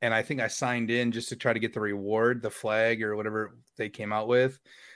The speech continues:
to see it, and I logged in on my f-, my mobile <laughs> phone and tried to move around a little bit just that I got credit for it, and that was an experience, I'll tell you. <laughs> Don't, use your mobile phone without a controller, using the actual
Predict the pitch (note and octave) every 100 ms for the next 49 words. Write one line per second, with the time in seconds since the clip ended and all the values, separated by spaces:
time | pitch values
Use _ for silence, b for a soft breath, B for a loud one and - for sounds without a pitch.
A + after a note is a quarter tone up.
0 | B - A2 A#2+ A#2+ C#3+ D#3+ B2 A2+ A2
1 | A2 A#2+ C3+ B2+ A#2+ G#2+ G#2 - - -
2 | - A2+ G#2+ A2 C#3 C3+ - - A2+ A2
3 | G#2+ G#2+ B B - A2+ - B2 A#2+ A#2+
4 | A#2+ A2 A2+ A#2 A2+ A2 A2+ G#2+ G#2+ G2+
5 | G#2+ G2+ A#2 - A2 G#2 G#2 G#2 - A2
6 | A2 A#2 C#3 C#3 C#3+ C#3 _ _ _ _
7 | - G#2 G#2 G2+ F#2+ G#2+ B2 B2+ A#2+ G#2
8 | G#2 G2+ - G#2+ F#2+ F#2 G2 A2 G2 F#2
9 | F#2+ A2 - C3+ F#2 b b b - D#3
10 | F3 F#3 D3+ C#3+ C3+ D3 B2+ C3+ B2 A#2
11 | - B2 A#2+ A2+ A2 A#2+ A#2 A#2 A2+ A2
12 | - G#2+ G#2 G2+